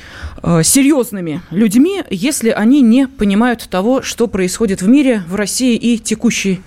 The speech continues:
ситуации. Мне кажется, что это довольно показательный пример, поэтому мы с Андреем Михайловичем решили обратиться к нашим радиослушателям вот с каким вопросом. Вот это увольнение ответственных сотрудников М В Д за формальные отношения, э, это долгожданный сдвиг к лучшему в работе или это частный случай?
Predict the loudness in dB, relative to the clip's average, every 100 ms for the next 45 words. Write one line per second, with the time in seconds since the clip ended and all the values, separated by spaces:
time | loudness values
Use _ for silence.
0 | -12 -4 -2 0 -2 -4 -6 -4 2 2
1 | 2 -2 -4 -6 -6 -2 0 0 0 0
2 | 0 2 2 -2 -2 0 0 -2 -4 0
3 | 2 0 0 0 2 2 4 2 0 -2
4 | 0 0 -2 -2 -2 -2 0 0 0 -2
5 | -4 -4 -4 -12 -16 -2 0 0 0 0
6 | -2 -2 -6 -2 0 0 -2 -4 0 2
7 | 2 0 -4 -2 -2 0 0 2 2 2
8 | 2 0 -2 -4 -6 -6 -6 -6 -2 -2
9 | 0 -2 -2 -2 0 0 0 0 0 0
10 | 2 2 -2 -4 -4 -2 -2 -2 -4 -8
11 | -16 -16 -16 -8 0 0 2 0 0 0
12 | 0 -2 -2 -2 0 -2 -2 -2 -2 2
13 | 4 4 0 -2 -2 -2 -2 -4 -4 -4
14 | 2 4 4 0 -4 -4 -8 -2 -2 -2
15 | -2 -2 -2 0 0 0 -4 -6